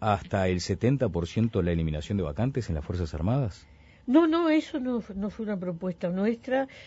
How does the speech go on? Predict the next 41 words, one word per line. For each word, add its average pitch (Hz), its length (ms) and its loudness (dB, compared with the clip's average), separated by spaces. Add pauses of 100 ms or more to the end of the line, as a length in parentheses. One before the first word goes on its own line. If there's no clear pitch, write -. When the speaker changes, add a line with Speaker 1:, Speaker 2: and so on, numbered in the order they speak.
(220)
Speaker 2:
eso 196 280 -4
creo 196 320 2
fue 202 200 -4
una 185 120 0
propuesta 180 480 -2
de 180 160 2
otros 190 280 -4
sectores 180 460 -2
del 165 140 -2
Frente 214 640 -2 (400)
y 160 160 2
algunos 175 400 2
compañeros 170 800 2
que, - 40 4
Speaker 1:
Ujú. 85 300 4
Speaker 2:
que 165 220 -8
Speaker 1:
¿Lo 104 180 10
Speaker 2:
que 82 40 0
Speaker 1:
comparte 95 400 4
o 90 40 2
no? 73 120 -2 (240)
Speaker 2:
Eh, 202 120 2
no, 302 180 4
no, 311 220 4
nosotros 285 420 0
compartimos, 233 680 -4
creemos 240 320 -2
que - 100 -6
la 202 100 0
propuesta 190 520 -4
de 185 160 -2
que 185 120 -2
vino 190 280 -2
de 185 80 0
Defensa 190 340 -6
está 175 160 -8
equilibrada 180 640 -2
y 233 80 0
vamos 185 320 -2
a - 40 -4
apoyarla 175 520 -8